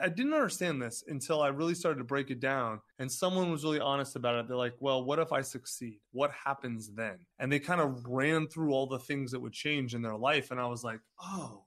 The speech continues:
of course." It's no different, actually. You're afraid you're gonna fail. You're gonna end up dying alone. You're afraid to succeed. You're gonna end up dying alone 'cause things change.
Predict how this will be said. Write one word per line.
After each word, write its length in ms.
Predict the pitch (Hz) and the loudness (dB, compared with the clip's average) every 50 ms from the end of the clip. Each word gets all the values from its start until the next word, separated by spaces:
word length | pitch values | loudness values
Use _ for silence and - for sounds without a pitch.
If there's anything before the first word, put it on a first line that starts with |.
| _ _ | _ _
of 120 | - - - - | -20 -20 -20 -20
course." 480 | _ _ - 214 180 123 - - - - 175 | _ _ 0 0 0 0 -2 -6 -8 -8 -6
It's 160 | - - 214 | -2 0 2
no 160 | 262 294 220 | 4 4 4
different, 400 | 156 185 202 196 - 147 123 120 | 4 4 2 2 2 0 0 0
actually. 440 | 117 117 - - - 113 104 104 - - - - - - - _ | 0 -2 -2 -6 -8 -8 -8 -10 -12 -14 -18 -20 -20 -20 0 _
You're 100 | 196 196 | 6 6
afraid 300 | 180 185 220 220 226 185 | 6 6 4 4 6 4
you're 80 | 208 196 | 4 6
gonna 120 | 202 190 | 4 4
fail. 320 | 190 185 185 160 160 165 | 4 4 6 6 6 6
You're 140 | 165 160 151 | 6 4 4
gonna 140 | 151 151 156 | 4 4 4
end 180 | 160 156 151 147 | 4 4 2 2
up 80 | 135 | 4
dying 260 | 143 139 139 139 139 | 4 4 4 4 2
alone. 360 | 135 127 123 123 127 135 151 151 - - _ _ _ _ | 0 0 2 2 2 2 0 -2 -6 -12 _ _ _ _
You're 180 | 220 196 220 190 | -4 -2 -2 -2
afraid 280 | - - 254 247 214 | 0 2 2 2 2
to 60 | 214 | 0
succeed. 540 | 196 - - 180 - - - - 320 320 254 | -2 -4 -6 -6 -6 -2 2 2 2 4 4
You're 80 | 202 143 | 2 2
gonna 160 | 135 135 131 | 2 0 0
end 140 | 123 127 123 | 0 0 -2
up 100 | 117 110 | -2 0
dying 280 | 120 113 110 110 110 | 0 -2 0 -2 -4
alone 260 | 110 110 107 104 110 - | -4 -6 -6 -6 -6 -6
'cause 160 | - 135 - | -6 -6 -6
things 320 | - 151 139 139 131 - | -4 -4 -4 -4 -4 -6
change. 560 | - - 226 226 175 120 104 101 - - - | -4 -2 0 0 0 0 -2 -6 -12 -18 -20